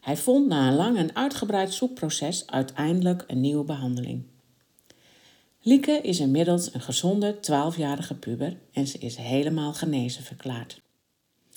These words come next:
Deze heftige periode in zijn leven zorgde voor een enorme omslag op zowel persoonlijk als professioneel vlak. Christian ontdekte tijdens zijn zoekproces dat cellen, biologie en organismen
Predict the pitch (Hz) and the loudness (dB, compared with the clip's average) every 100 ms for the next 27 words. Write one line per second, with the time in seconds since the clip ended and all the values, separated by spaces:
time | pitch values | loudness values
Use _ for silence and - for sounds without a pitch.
0 | - _ _ _ _ _ _ _ _ 208 | -20 _ _ _ _ _ _ _ _ 2
1 | 240 247 233 294 294 269 254 - 226 220 | 4 4 4 2 2 -4 -2 0 2 4
2 | 208 214 190 185 185 175 120 127 165 240 | 2 2 -2 -2 0 0 2 0 -2 -4
3 | - 156 165 175 175 156 156 - 160 180 | -2 -2 -2 -4 -4 -4 -4 -2 -2 2
4 | 240 240 180 - 151 - 143 196 - - | 2 0 -2 -2 -4 -4 -6 -8 -8 -8
5 | - 123 139 202 220 - - 127 160 170 | -4 -2 0 0 -2 -4 -4 -2 -2 -4
6 | 180 - 165 233 - - 214 208 - 180 | -6 -6 -4 -4 -6 -4 -4 -6 -4 0
7 | 180 175 - 101 - - _ _ _ _ | 2 0 -4 -10 -12 -20 _ _ _ _
8 | _ _ _ _ - 165 170 196 190 202 | _ _ _ _ -2 0 0 -2 -2 -2
9 | 143 139 165 170 185 180 135 131 135 107 | -2 0 0 -2 -6 -2 -2 -2 -4 -6
10 | 107 - 180 - 185 180 196 202 - 180 | -6 -4 -4 -4 -4 -2 -4 -6 -8 -4
11 | - 127 143 220 254 175 180 180 180 - | -2 0 0 0 -2 2 4 4 2 0
12 | 254 349 - 240 262 214 208 165 113 117 | -2 -2 -2 -2 0 -2 -2 -4 -4 -4
13 | - 202 277 | -4 -4 -4